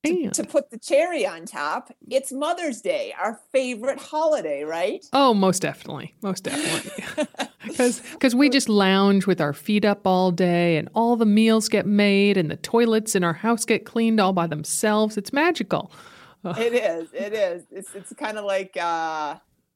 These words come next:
Speaker 1: yeah, I don't even have a comparison. It's one of those days where you just are happy to be a mom.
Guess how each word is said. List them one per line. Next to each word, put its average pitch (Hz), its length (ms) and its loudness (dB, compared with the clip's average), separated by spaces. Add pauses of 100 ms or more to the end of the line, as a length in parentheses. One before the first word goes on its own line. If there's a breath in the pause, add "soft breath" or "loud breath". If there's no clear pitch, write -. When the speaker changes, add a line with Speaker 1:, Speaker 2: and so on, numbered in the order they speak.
(100)
Speaker 1:
yeah, 160 240 -4 (100)
I 175 80 -2
don't 170 140 -4
even 170 140 -12
have 156 120 -6
a 156 40 -8
comparison. 139 760 -6
It's - 120 -16
one 190 120 -2
of 185 40 -2
those 185 200 4
days 180 320 0
where 151 400 0 (500)
you 160 80 -6
just 165 420 -8
are 156 120 0
happy 143 600 -6
to - 80 -20
be 123 120 -10
a 123 60 -8
mom. 120 420 -20